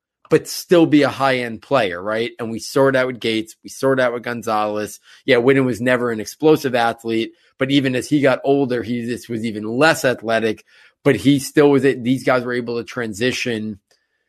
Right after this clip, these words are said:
and still be good high-end fantasy tight end ones. A guy like Zach Ertz, one a particular way,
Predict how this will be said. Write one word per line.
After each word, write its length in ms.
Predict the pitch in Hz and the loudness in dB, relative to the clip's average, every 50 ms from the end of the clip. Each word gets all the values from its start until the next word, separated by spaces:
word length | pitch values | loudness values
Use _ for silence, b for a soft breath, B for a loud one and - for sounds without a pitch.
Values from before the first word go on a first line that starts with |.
| _ _ _ | _ _ _
and 200 | - 147 127 110 | -4 -2 -2 -2
still 360 | - - - - 156 143 135 120 | -4 -6 -2 2 4 4 4 4
be 240 | 113 123 120 113 | 4 2 0 0
good 420 | 110 110 98 - 135 127 127 120 110 | 0 -6 -2 2 4 4 4 2 0
high-end 600 | 101 - 123 123 123 120 117 113 110 110 107 - | -4 -2 0 2 2 2 0 0 -2 -4 -6 -6
fantasy 640 | - 117 113 113 107 - - 113 110 110 113 - - | -6 -6 -4 -6 -8 -8 -6 -6 -6 -6 -6 -8 -10
tight 260 | _ - 110 110 107 | _ -2 0 0 0
end 180 | 104 104 101 104 | 0 -2 -4 0
ones. 680 | 127 165 175 156 131 123 120 117 117 110 - - - _ _ _ _ _ _ _ _ _ _ _ - | 2 4 4 4 4 2 0 -2 -6 -6 -8 -10 -12 _ _ _ _ _ _ _ _ _ _ _ -6
A 80 | 127 | -2
guy 180 | 101 123 120 127 | 0 0 0 2
like 220 | 123 120 117 107 | 2 0 0 0
Zach 260 | 98 117 113 107 104 | 0 0 0 0 0
Ertz, 340 | - 139 143 139 131 127 - | 2 2 4 4 4 2 -2
one 300 | 117 117 135 131 131 127 | -8 -2 0 2 2 2
a 60 | 127 | 0
particular 680 | 117 - - 104 - - 165 160 160 - 147 131 127 123 | -2 -6 -10 -8 0 0 0 0 2 0 0 0 0 -2
way, 560 | 113 110 110 107 107 104 104 101 104 95 - | 0 0 0 0 0 0 0 0 -2 -4 -10